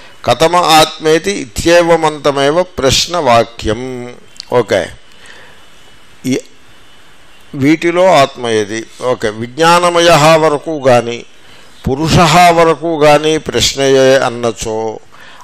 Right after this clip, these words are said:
ఆ పదములకు వెనుక ఎక్కడనో ఉన్న ఇతి అనే పదమును కలిపి ప్రశ్న సమాప్తిని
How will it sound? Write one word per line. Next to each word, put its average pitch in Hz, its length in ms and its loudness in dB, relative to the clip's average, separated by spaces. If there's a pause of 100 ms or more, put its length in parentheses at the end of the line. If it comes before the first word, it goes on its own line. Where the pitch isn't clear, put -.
ఆ 131 140 4
పదములకు 165 640 0
వెనుక 147 340 -2
ఎక్కడనో 170 680 2
ఉన్న 165 140 -4
ఇతి 156 420 0
అనే 175 220 2
పదమును 156 500 -2
కలిపి 170 380 0
ప్రశ్న 160 440 -2
సమాప్తిని 139 680 -2